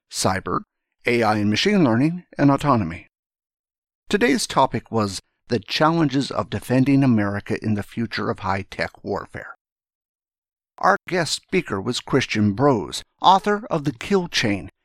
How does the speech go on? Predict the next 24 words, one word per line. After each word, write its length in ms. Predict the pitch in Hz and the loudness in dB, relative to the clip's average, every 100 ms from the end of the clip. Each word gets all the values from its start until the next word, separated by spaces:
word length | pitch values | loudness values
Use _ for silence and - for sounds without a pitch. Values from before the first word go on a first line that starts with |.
| _ | _
and 220 | 147 156 | 4 4
now 200 | 190 254 | 4 0
the 160 | 269 233 | 0 0
head 220 | 151 143 | 2 2
of 100 | 123 | 0
strategy 680 | - - 190 120 98 92 - | -4 2 2 2 -4 -8 -2
for 200 | 120 - 123 | -2 -2 2
Anduril 580 | 151 143 135 131 123 - | 4 4 2 2 2 2
Industries. 720 | 127 113 101 - - - - - _ _ _ _ _ _ _ _ _ _ _ | 2 2 0 -8 -16 -14 -14 -16 _ _ _ _ _ _ _ _ _ _ _
Some 300 | - 262 262 | -2 4 4
of 40 | |
the 80 | 165 | 4
readings 460 | 110 113 107 104 - | 0 -2 -2 -4 -4
for 160 | - | -6
this 220 | 104 110 - | -6 -4 -4
class 360 | - 135 139 | 0 2 2
session 380 | - 104 - 101 | 0 -2 0 0
included 640 | 104 - 190 180 110 101 - _ _ 139 | -2 0 0 0 -2 -4 -12 _ _ -8
Brookings' 640 | 120 151 - 160 165 135 | 0 0 4 4 4 2
webinar 560 | 117 123 127 123 127 123 | 0 0 2 4 6 6
moderated 680 | 110 110 95 101 110 131 | 6 4 0 -6 -8 -6
by 320 | - 98 101 104 | -2 -2 -2 0
Michael 680 | 110 113 110 - 110 101 | 2 2 0 -2 -4 -4
Ohanian 540 | 92 127 107 101 98 | -4 -2 0 0 -4